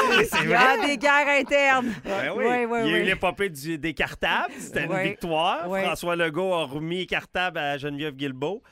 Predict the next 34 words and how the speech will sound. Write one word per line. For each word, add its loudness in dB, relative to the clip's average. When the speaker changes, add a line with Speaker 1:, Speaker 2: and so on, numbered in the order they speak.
Speaker 1:
Mais -4
là, 0
elle 2
a 0
le 0
répliqué -4
que -4
le -4
pont -6
de -8
l'île 0
Speaker 2:
Ben, 4
Speaker 1:
d'Orléans. 0
Speaker 2:
laissez-moi -2
vous -6
rappeler -4
quelque -8
chose, -4
par -4
contre. -4
S'ils -14
sont -8
à -2
l'écoute, -8
Geneviève -6
Guilbeault -6
et -4
Bernard -6
Drainville, -8
ben, -8
surtout -12
Geneviève -6
Guilbeault, -10
là. -10